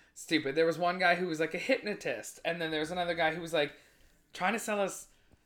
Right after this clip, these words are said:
a deck of cards that were, like, for magic tricks, and I was like, "Wait, isn't that supposed to be, like, psychics? I don't understand." So we decided we'd go and we'd do, like, two readings. We'd go and see who we got, like, good vibes from, do two readings,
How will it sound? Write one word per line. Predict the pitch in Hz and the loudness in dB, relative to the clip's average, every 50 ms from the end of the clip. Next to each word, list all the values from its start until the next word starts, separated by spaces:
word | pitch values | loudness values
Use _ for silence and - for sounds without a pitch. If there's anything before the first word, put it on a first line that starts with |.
| _ _ | _ _
a | - 170 | 2 2
deck | 165 143 160 160 170 165 | 2 4 2 2 2 2
of | - - - | -2 -6 -6
cards | - - 151 165 170 165 | -2 2 2 2 2 2
that | 170 160 | 0 0
were, | 160 | 0
like, | 156 139 135 | 0 0 0
for | - 151 135 | -4 -8 -6
magic | 135 135 120 139 151 175 226 220 | -4 -4 -2 -2 -2 -4 -4 -6
tricks, | - - 247 285 302 - | -4 -4 -4 -4 -4 -4
and | 220 196 | -4 -4
I | 196 | -4
was | 196 | -4
like, | 202 190 | -4 -4
"Wait, | 202 208 202 170 - - | 0 0 0 0 0 -4
isn't | 165 170 - | -8 -6 -6
that | - | -6
supposed | 349 - 392 - | -4 -4 0 2
to | 427 427 | 4 4
be, | |
like, | 392 - - | 4 4 0
psychics? | - - - - 147 165 196 - 339 339 339 - | -4 -10 -6 -2 -2 -2 0 0 -2 -4 -2 -4
I | 175 | -4
don't | 196 214 | -2 0
understand." | 233 240 233 220 - - 208 196 175 143 131 131 - - - - - - - - | 0 0 0 -2 -2 -2 0 2 2 0 0 -4 -8 -18 -20 -20 -20 -20 -20 -14
So | - - 202 | -6 0 2
we | 214 | 2
decided | 202 208 - 247 220 240 254 277 240 - - - | 2 2 4 6 8 8 8 6 4 0 -6 -8
we'd | 180 196 190 165 | -8 -6 -6 0
go | 151 175 180 180 185 185 190 202 208 - | 2 4 6 6 6 4 4 2 2 0
and | - 165 175 | 0 -2 -4
we'd | 175 175 160 | -4 -8 -8
do, | 175 185 180 | -6 -4 -2
like, | 170 160 147 - | 0 -2 -2 -4
two | - - - 190 180 170 | -6 -8 -8 -8 -6 -6
readings. | 156 143 135 135 143 156 185 233 359 359 - | -4 -4 -2 -2 -4 -4 -4 -6 -8 -8 -6
We'd | 185 160 151 151 147 151 | -6 -4 -6 -4 -4 -2
go | 165 156 160 | 0 2 2
and | 165 160 | 0 -2
see | - 170 156 | -6 -8 -6
who | 156 165 | -4 -4
we | 156 151 | -4 -2
got, | 151 151 139 131 143 | -2 0 0 0 -2
like, | 139 139 139 | -2 -2 -2
good | 147 143 143 | -2 -2 -2
vibes | 139 127 123 131 139 151 - | 0 0 0 0 -2 -4 -6
from, | - 156 135 135 135 139 139 139 | -4 -2 -2 -2 -2 -4 -6 -10
do | 143 180 180 | -10 -10 -8
two | - - 202 170 | -6 -6 -4 -2
readings, | 151 147 143 139 139 135 131 139 139 - | 0 0 2 2 2 0 0 -4 -8 -12